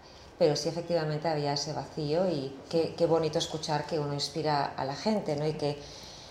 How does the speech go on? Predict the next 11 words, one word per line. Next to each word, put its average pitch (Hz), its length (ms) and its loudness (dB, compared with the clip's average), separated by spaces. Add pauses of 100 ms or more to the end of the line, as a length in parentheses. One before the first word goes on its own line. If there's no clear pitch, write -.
y 156 80 -4
que, 156 340 6
y 156 60 0
que 170 120 2
has 180 120 2
hecho 196 440 2
algo 175 280 2
diferenciador 147 680 -4
para 156 120 -6
las 147 120 -4
personas. 139 500 -4